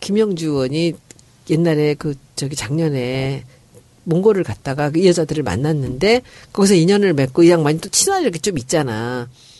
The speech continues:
그 사람들이 이번에 다 선거를 나간다는 소리를 들었대요. 근데 이번에 자기 선거를 끝내고 당선이 되고 나서 오월 달에 간 거야. 그래서 이 여자들을, 그 후보로 나온 여자들을 다 놓고서는 며칠 동안 한국식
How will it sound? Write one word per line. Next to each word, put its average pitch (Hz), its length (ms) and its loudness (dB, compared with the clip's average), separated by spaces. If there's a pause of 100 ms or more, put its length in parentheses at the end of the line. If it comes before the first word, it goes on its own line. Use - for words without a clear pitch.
(420)
그 - 80 -6
사람들이 254 320 0
이번에 190 320 0
다 165 320 -2
선거를 226 320 -2
나간다는 156 440 -2
소리를 160 280 -2
들었대요. 123 880 -4 (520)
근데 254 180 2
이번에 220 280 4
자기 190 260 -2
선거를 247 380 2
끝내고 269 360 0
당선이 214 400 0
되고 175 240 0
나서 165 260 0
오월 226 280 2
달에 175 200 -2
간 - 260 -10
거야. 117 300 -6 (600)
그래서 302 200 4
이 269 380 4
여자들을, 240 840 4 (580)
그 262 300 2
후보로 403 400 2
나온 220 260 4
여자들을 233 420 2
다 170 200 0
놓고서는 175 840 -2
며칠 202 420 0
동안 175 480 0 (400)
한국식 330 1000 4